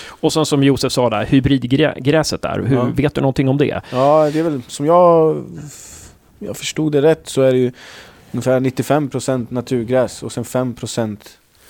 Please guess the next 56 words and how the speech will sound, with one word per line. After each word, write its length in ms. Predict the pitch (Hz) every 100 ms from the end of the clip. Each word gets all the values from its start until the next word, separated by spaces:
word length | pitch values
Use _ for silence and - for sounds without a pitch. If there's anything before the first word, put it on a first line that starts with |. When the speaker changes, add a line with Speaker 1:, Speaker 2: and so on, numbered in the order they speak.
| - - _ _ - 143
Speaker 2:
liksom 200 | - 107
plast. 600 | 131 110 - - - _ -
Speaker 1:
Mm. 160 | 117 120 127 113 110 110 101
Speaker 2:
Eh, 60 | 117
och 140 | 131 120
den 160 | 123
där 140 | 123 139
fem 320 | - 139 127
procenten 600 | 135 135 151 143 123 117
gör 260 | 131 160 123
ändå 320 | 117 117 113
Speaker 1:
<laughs> 60 | 123
Speaker 2:
jäkligt 320 | 120 - 113
stor 100 | 123
Speaker 1:
Ja. 100 | 117
Speaker 2:
skillnad. 300 | 135 131 127
Det 80 | 123
Speaker 1:
Ja. 60 | 123
Speaker 2:
låter 200 | 113 120
inte 120 | 113
så 60 | 123
mycket 120 | 120
Speaker 1:
Mm. 40 | 117
Speaker 2:
när 80 | 120
man 120 | 117
säger 200 | 143 151
Speaker 1:
Nej. 80 | 110
Speaker 2:
det, 100 | 104
men, 200 | 117 104
Speaker 1:
Nej. 180 | 110 117 - - - _
Speaker 2:
men, 380 | 120 120 120 120
eh, 140 | 120 117
det 100 | 123
gör 240 | 147 170
väldigt 240 | 127 117
stor 140 | - 113
skillnad. 360 | 120 107 104 -
Så 80 |
att 120 | 113 127
jag 100 | 120
ska 100 | 147
inte 160 | 143
säga 280 | - 151 147
att 100 | 127
det 80 | 113
är 180 | 123 113
konstgräs, 600 | - 120 107 - 120 104
för 320 | - - 120
det 60 |
är 140 | 123 123
det 60 |
inte. 220 | 110 - 110
Men 180 | 113
det 60 | 120
är 40 |
väl 220 | 120 120